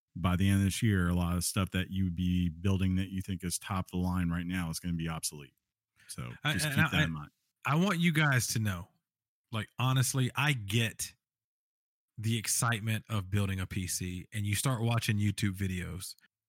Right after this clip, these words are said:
Speaker 2: and you start
Speaker 1: Mm-hmm.
Speaker 2: reading news on, you know, this, or you, you start looking at pricing and you start putting stuff in your Amazon cart, and, uh,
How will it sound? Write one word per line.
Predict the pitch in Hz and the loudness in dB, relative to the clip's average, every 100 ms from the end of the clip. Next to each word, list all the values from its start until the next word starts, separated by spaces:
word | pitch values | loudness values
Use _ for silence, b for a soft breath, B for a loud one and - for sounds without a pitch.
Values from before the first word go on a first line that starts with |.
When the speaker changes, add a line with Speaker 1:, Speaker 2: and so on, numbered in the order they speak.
| _ | _
Speaker 2:
and | 104 | 2
you | 104 | 4
start | 101 123 | 4 4
Speaker 1:
Mm-hmm. | 117 | 6
Speaker 2:
reading | 117 113 107 104 | 6 6 4 4
news | 104 98 98 95 - - | 4 4 2 0 -2 -2
on, | 98 98 92 92 92 - _ _ _ _ _ | 0 0 -2 -4 -6 -12 _ _ _ _ _
you | 107 | 0
know, | 92 87 | 0 0
this, | 92 110 90 - - | 0 -2 0 -4 -2
or | 107 101 | -2 0
you, | 98 | 0
you | 95 104 | -2 -2
start | 95 127 117 104 - | 0 2 0 -2 0
looking | 117 110 107 | 0 2 0
at | - | -2
pricing | - 110 101 - 98 92 | -4 0 0 0 -2 -2
and | 92 | -4
you | 92 | -4
start | - 107 | -2 -2
putting | 107 110 | 0 0
stuff | 104 113 110 | 0 0 0
in | 107 | 0
your | 104 | 0
Amazon | 104 110 104 101 95 | 2 0 2 0 -2
cart, | - 101 95 - B B _ _ _ _ - | -2 -2 -2 -6 B B _ _ _ _ 0
and, | 107 107 104 | 2 4 4
uh, | 107 101 | 4 2